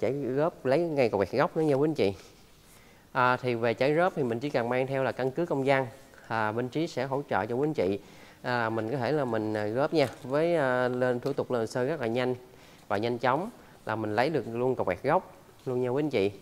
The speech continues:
Thì mình chỉ cần trả trước tầm mười, hai mươi, ba mươi, bốn mươi, năm mươi phần trăm tùy theo quý anh chị mình muốn chọn cái mốc góp nào thôi.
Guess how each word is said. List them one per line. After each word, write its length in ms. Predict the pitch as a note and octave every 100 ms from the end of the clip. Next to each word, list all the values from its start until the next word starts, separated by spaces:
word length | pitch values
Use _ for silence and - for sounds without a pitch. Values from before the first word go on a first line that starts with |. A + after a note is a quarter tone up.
| - - - -
Thì 100 | B2+
mình 160 | A#2 A2+
chỉ 140 | C#3+
cần 160 | C#3+ A2+
trả 100 | C3+
trước 160 | F3
tầm 220 | E3 B2 A2+
mười, 200 | A2 A2 A#2
hai 140 | C3
mươi, 220 | C3 C#3
ba 200 | C3+ B2+
mươi, 260 | B2+ C3+ C#3
bốn 280 | C3 D3+ F#3
mươi, 160 | D3 C3+
năm 160 | C3+
mươi 140 | C3 A2+
phần 60 |
trăm 240 | A2+ B2+ B2
tùy 200 | A2+ A2
theo 160 | B2+
quý 200 | B2+ E3
anh 140 | D3+ B2+
chị 200 | - G3+
mình 160 | A2+
muốn 160 | A2+ D3+
chọn 160 | -
cái 80 | G#2
mốc 160 | D3 E3+ -
góp 180 | C#3+ E3+
nào 160 | C3
thôi. 160 | A2 A#2+